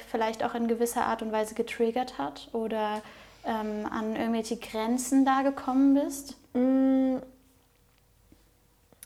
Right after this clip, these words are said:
Speaker 2: Ich glaube, das war ein langer Prozess. Also es gibt,
Speaker 1: Mhm.
Speaker 2: ich war nie,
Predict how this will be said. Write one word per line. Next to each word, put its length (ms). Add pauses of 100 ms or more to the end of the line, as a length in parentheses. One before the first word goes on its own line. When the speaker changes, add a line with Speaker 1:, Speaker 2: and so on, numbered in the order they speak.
(1600)
Speaker 2:
Ich 160
glaube, 300
das 180
war 140
ein 140
langer 320
Prozess. 560
Also 220
es 120
gibt, 320
Speaker 1:
Mhm. 180 (300)
Speaker 2:
ich 140
war 100
nie, 420